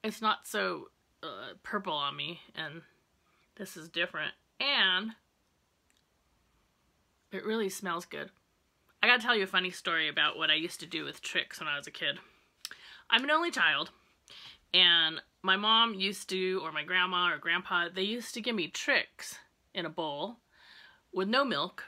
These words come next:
because, uh, I don't think, well, I don't think I wanted milk. You know how sometimes you just eat cereal dry as a snack?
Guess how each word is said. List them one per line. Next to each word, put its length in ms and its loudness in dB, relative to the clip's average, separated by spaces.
because, 360 -10
uh, 380 -6
I 120 4
don't 220 -4
think, 240 -4
well, 240 2
I 60 4
don't 160 -4
think 140 -4
I 140 2
wanted 420 2
milk. 260 -6
You 160 -6
know 80 0
how 160 0
sometimes 460 -4
you 40 -10
just 200 -8
eat 240 -4
cereal 560 -2
dry 420 0
as 140 -2
a 80 -16
snack? 440 -2